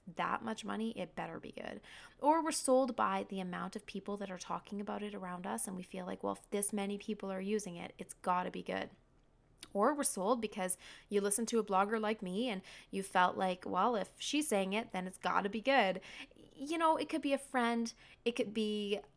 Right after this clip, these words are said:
an ad, it could be whatever, but we are very easily sold on things and determined that therefore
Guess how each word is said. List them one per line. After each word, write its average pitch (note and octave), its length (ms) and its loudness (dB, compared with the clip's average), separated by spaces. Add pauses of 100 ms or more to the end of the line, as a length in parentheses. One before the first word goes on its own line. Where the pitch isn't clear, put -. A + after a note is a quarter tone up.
(160)
an G3+ 280 0
ad, G3 500 2
it B3 80 2
could D4 140 0
be B3 140 2
whatever, G#3+ 640 4 (240)
but A3 200 2
we C4+ 260 2
are B3 120 4
very A3+ 300 0
easily G3 380 -2
sold F#3 420 -2
on F3+ 160 -4
things G3 540 -6
and F#3 540 -4
determined C#4+ 720 -2 (100)
that G#3 160 2
therefore A3+ 800 2